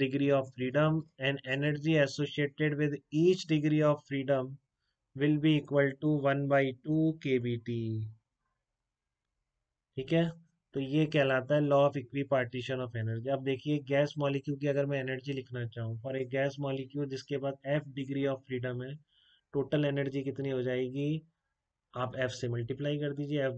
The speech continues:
by two K B T, ठीक है। और अगर आपके पास N moles हैं gas के, तो N moles में number of molecules कितने हो जाएंगे, N into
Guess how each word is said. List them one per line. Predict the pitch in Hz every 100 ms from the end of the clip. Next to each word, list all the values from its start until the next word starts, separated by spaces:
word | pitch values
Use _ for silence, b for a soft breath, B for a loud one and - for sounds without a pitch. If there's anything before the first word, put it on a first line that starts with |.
| 131
by | 131 123 143
two | 143 135
K | 120
B | 113 110
T, | 107 107 _ _ _ -
ठीक | 135
है। | 170 170 _ _ _ _ _ _ _
और | - 131
अगर | 139
आपके | 139 131 147 127 143
पास | 139 - - 135
N | 147 147
moles | 143 143 139 -
हैं | 143 139 143 - _ _ _ _ b b _ 123
gas | 135 135 131
के, | - 147
तो | 143 147
N | 139 143
moles | 139 139 131 147
में | 139
number | 135 135 143 143
of | 143
molecules | 135 135 127 139 135
कितने | 143 - 143
हो | 131 120
जाएंगे, | 117 117 117 - 135
N | 143 139
into | 135 147